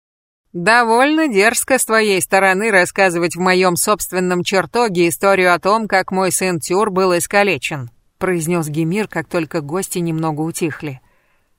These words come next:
«Но горькая правда заключается в том, что он столь же гнилой, как и остальные асы. И кроме того,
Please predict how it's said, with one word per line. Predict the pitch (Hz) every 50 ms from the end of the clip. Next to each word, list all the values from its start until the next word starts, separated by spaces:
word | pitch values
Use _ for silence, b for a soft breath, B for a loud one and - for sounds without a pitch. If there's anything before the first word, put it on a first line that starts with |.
| _ _ _ _
«Но | 170 180 190 190
горькая | 185 202 220 214 202 - 214 208 180
правда | - 208 220 226 208 202 196
заключается | 170 190 190 202 196 190 - - 214 214 214 196 - 208 202
в | - -
том, | - 214 226 226 220 202 151 - _ _ _ _ _ _ _
что | - - - 208
он | 220 220 220 208
столь | - - 208 220 233 226 202
же | 180 202 208
гнилой, | 185 - 185 208 208 196 202 220 240 220 180
как | - - 180 196 214 -
и | 226
остальные | 214 214 202 - - 208 202 196 208 240 247 214 170 160 156 165
асы. | 180 165 - - 165 147 123 - _ _ _ _ _ _ _
И | - 196 202
кроме | 175 - 196 233 240 233 220 214
того, | 175 - 190 185 170 190 202 196 170 131